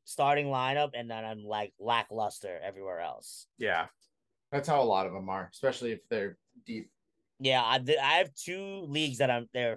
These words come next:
Speaker 1: fourteen teams.
Speaker 2: Ugh. All
Speaker 1: Yeah.
Speaker 2: mine are ten.
Speaker 1: Oh, you're lucky. That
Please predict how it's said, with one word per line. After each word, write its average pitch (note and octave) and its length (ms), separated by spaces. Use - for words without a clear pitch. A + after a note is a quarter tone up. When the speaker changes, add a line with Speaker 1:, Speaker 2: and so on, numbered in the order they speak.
Speaker 1:
fourteen B2+ 420
teams. G2 580
Speaker 2:
Ugh. A#2+ 440
All B2 140
Speaker 1:
Yeah. A2+ 60
Speaker 2:
mine C3+ 180
are B2 80
ten. G2+ 420
Speaker 1:
Oh, C#3+ 200
you're C4+ 200
lucky. E3 420
That F3+ 240